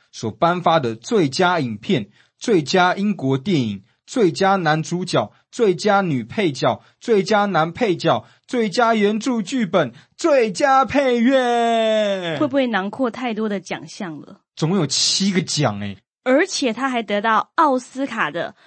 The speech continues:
Speaker 2: 最佳影片、最佳导演、最佳原著剧本跟最佳男主角。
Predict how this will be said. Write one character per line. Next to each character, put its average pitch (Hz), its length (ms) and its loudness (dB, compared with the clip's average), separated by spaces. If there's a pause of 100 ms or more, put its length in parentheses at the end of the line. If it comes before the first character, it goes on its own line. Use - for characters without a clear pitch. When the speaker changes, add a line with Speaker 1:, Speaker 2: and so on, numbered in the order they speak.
(180)
Speaker 2:
最 392 180 2
佳 370 220 4
影 247 160 0
片、 320 340 0 (160)
最 247 260 0
佳 233 280 2
导 180 240 0
演、 202 260 -4 (240)
最 277 280 2
佳 247 260 2
原 214 340 0
著 294 220 2
剧 285 240 0
本 160 280 -4
跟 233 240 -2 (200)
最 262 320 0
佳 214 340 0
男 190 380 -4
主 190 280 -8
角。 180 400 -6